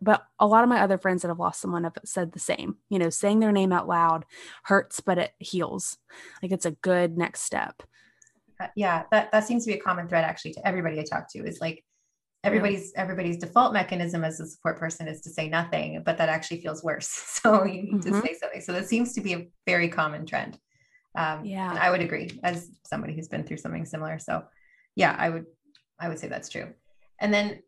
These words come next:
Speaker 2: f-, so follow, so, like, following that, maybe right after leading it, maybe now, do you, how do you feel, like, how do you manage any, or did you have any fear or anxiety or about,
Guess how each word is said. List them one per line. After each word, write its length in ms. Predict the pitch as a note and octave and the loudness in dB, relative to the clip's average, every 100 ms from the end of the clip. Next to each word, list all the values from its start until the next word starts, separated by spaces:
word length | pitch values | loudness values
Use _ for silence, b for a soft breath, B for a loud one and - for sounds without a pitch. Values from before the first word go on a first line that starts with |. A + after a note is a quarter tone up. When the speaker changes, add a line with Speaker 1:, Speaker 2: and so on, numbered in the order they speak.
| - | -20
Speaker 2:
f-, 160 | - | -10
so 160 | E3+ G#3+ | -2 0
follow, 440 | G#3+ G#3+ A#3+ A#3 - | 6 8 8 4 -2
so, 200 | - G3+ | -4 -2
like, 240 | F#3+ F#3 | -4 -6
following 520 | - G3+ G#3+ A3+ A3+ | 0 4 6 6 2
that, 420 | G3+ F3+ F3+ - | 2 2 0 -2
maybe 240 | G3+ F#3+ F3+ | -4 -2 0
right 220 | F#3+ G3+ | 2 4
after 640 | G3 F#3 - F#3 F3+ F3+ - _ | 4 2 -2 -4 -2 -4 -10 _
leading 220 | F#3+ F#3 F3 | -8 -6 -4
it, 60 | |
maybe 180 | F3 E3+ | -6 -4
now, 560 | E3+ E3+ F3 E3+ E3+ - E3+ | -2 -2 0 -2 -4 -10 -4
do 100 | G#3+ | -2
you, 220 | F#3 - _ _ _ _ - | -2 -6 _ _ _ _ -10
how 240 | - A3+ | 0 2
do 60 | B3+ | 2
you 140 | C#4 | 0
feel, 400 | - A3 G#3+ G3+ | -2 2 2 2
like, 200 | - - - | -6 -10 -10
how 200 | - A3 | -2 0
do 60 | A3+ | 0
you 100 | A#3 | 0
manage 400 | G3+ G3 F#3+ F3+ | -2 -2 -4 -6
any, 340 | F3 E3+ E3+ | -6 -6 -6
or 120 | F3 | -6
did 180 | E3+ F#3 | -6 -6
you 80 | F3 | -4
have 220 | E3+ F3 | 0 0
any 340 | E3+ D#3 D#3 E3 _ _ _ | 0 -6 -10 -14 _ _ _
fear 540 | - - G#3 G3+ G3 G3 | -20 -8 -4 -2 0 0
or 180 | - F3 | -2 -4
anxiety 640 | E3+ E3+ F#3+ F#3 F#3+ F#3 | -4 -2 0 -2 -4 -6
or 200 | - - - | -6 -8 -4
about, 300 | E3+ E3+ | -2 -2